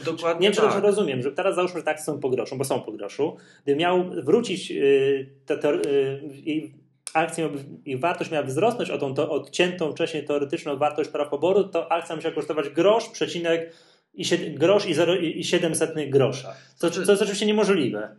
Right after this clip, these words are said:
Speaker 1: Dokładnie tak. Tak naprawdę to powinny kosztować kilka bądź nawet kilkanaście groszy, bo
Speaker 2: No,
Speaker 1: w
Speaker 2: to
Speaker 1: czasie,
Speaker 2: szaleństwo.
Speaker 1: w czasie tego splitu,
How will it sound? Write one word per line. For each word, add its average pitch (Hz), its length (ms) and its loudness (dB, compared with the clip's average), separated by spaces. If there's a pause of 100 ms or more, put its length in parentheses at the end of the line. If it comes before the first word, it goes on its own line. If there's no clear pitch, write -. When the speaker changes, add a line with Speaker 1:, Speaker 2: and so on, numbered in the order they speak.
(100)
Speaker 1:
Dokładnie 170 460 -6
tak. 151 320 -2
Tak - 220 -14
naprawdę 180 460 -4
to 165 100 -12
powinny 165 420 -14
kosztować 151 720 -10
kilka 180 360 -6
bądź 139 180 -10
nawet 143 260 -12
kilkanaście 143 540 -12
groszy, 135 500 -4
bo 117 320 -4 (120)
Speaker 2:
No, 117 60 -10 (180)
Speaker 1:
w - 60 -20
Speaker 2:
to - 100 -4
Speaker 1:
czasie, 156 140 0
Speaker 2:
szaleństwo. 139 500 0
Speaker 1:
w - 40 -20
czasie 147 320 2
tego 151 320 2
splitu, 156 680 -6